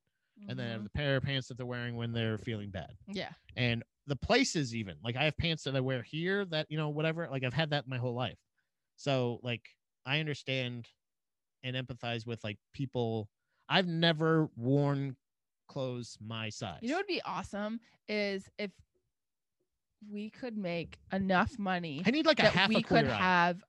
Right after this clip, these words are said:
Speaker 2: our clothes tailored for us. That'll probably never happen.
Speaker 1: Yeah.
Speaker 2: But, like, if
Speaker 1: I
Speaker 2: I
Speaker 1: can
Speaker 2: could get jeans that were made for my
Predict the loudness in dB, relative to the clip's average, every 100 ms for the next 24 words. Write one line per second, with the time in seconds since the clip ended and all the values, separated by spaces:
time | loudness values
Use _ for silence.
0 | 0 0 0 -4 4 8 10 10 8 4
1 | -2 -14 -20 _ 2 6 6 6 2 -2
2 | -2 0 2 2 0 -6 -12 -14 -16 _
3 | _ _ -16 -14 0 8 8 8 10 10
4 | 10 10 8 8 6 6 6 6 6 8
5 | 8 8 10 10 8 4 6 6 8 8
6 | 8 8 8 6 2 -2 4 4 6 4
7 | 4 4 4 6 2 2 0 0 0 -2
8 | -6 _ _ 0 2 2 0 2 4 4
9 | 4 0